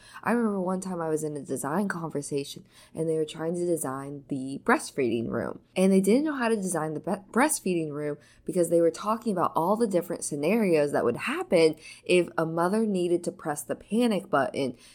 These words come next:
and what type of panic button would be best to give her. And so think about how many times there are men <laughs> making decisions like this,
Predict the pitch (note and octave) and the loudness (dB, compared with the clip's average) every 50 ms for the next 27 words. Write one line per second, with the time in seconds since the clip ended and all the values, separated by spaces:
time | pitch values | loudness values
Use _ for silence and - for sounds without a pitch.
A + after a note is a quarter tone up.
0 | _ _ - - E3 D#3+ D#3 D#3 D#3+ F3+ G#3+ A#3+ A#3+ - - G#3+ G3 F#3+ E3+ F#3 | _ _ 0 2 2 2 2 0 0 2 2 0 -2 -4 -4 -2 -2 -2 -2 -2
1 | - F#3+ A3 A3 G3+ E3+ - - D#3+ - - D3+ D#3 D3+ D#3 D3+ D3 D#3 D3+ D3 | 0 0 2 2 0 -2 0 0 0 0 0 0 -2 0 0 0 0 0 -4 0
2 | - E3+ E3 D#3 D#3 - - - C#3+ - - E3+ E3+ E3 - - C#3+ - - - | 2 2 0 2 0 -4 -6 -6 -8 -2 2 2 2 2 0 -4 -6 -6 -6 -8
3 | - _ _ _ - _ _ _ - G3+ G#3 G3+ B3+ B3+ B3 D#4+ D#4+ F4 E4+ E4 | -14 _ _ _ -20 _ _ _ -4 -2 0 2 2 2 2 2 2 4 4 2
4 | - - - - B3+ C4 C4+ C4 C4 B3+ A#3+ A3+ G#3 G#3 G#3 A3 A3 G#3 F3+ E3 | 2 0 0 2 2 4 4 4 2 2 2 0 0 0 2 2 4 2 4 4
5 | E3+ E3+ E3 E3 D#3+ D#3 D#3+ F3 G3 G3+ F#3 E3 D3+ D#3 D#3+ F#3+ G3+ - - A#3 | 4 4 4 4 4 2 2 4 4 4 2 2 6 8 8 8 8 6 2 2
6 | F#3 F3 D#3+ D3+ D3+ E3+ - - C#4+ F4+ F4 D4+ G#3 F3 E3 - C3+ B2+ B2 B2 | 2 2 2 2 0 0 2 4 4 6 6 6 4 4 2 2 4 4 2 2
7 | B2 - B2 F#2+ B1 G1+ - | 2 0 0 2 2 0 -4